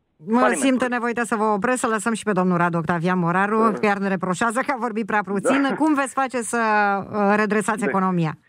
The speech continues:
Speaker 3: Eu opinez că sunt de optzeci de ani, sunt aceiași oameni la guvernare, dar, mă rog, e altă,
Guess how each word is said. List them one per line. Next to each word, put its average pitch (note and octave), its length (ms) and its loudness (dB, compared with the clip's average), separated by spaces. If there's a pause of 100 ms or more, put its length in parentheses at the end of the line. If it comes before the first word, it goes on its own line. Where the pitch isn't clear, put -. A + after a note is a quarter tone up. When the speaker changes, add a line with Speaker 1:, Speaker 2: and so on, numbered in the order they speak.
(520)
Speaker 3:
Eu B2 280 -2
opinez C#3+ 420 2 (100)
că C#3+ 200 0
sunt C#3 220 2
de C#3 180 4
optzeci C3+ 520 0
de B2+ 80 -4
ani, B2 200 -4
sunt C3 180 -12
aceiași B2 460 -6
oameni A#2 280 -2
la A2+ 180 -6
guvernare, A#2 680 -2
dar, A#2+ 240 -6
mă A2 140 -20
rog, A#2 160 -8
e A2 100 -12
altă, G#2+ 600 -10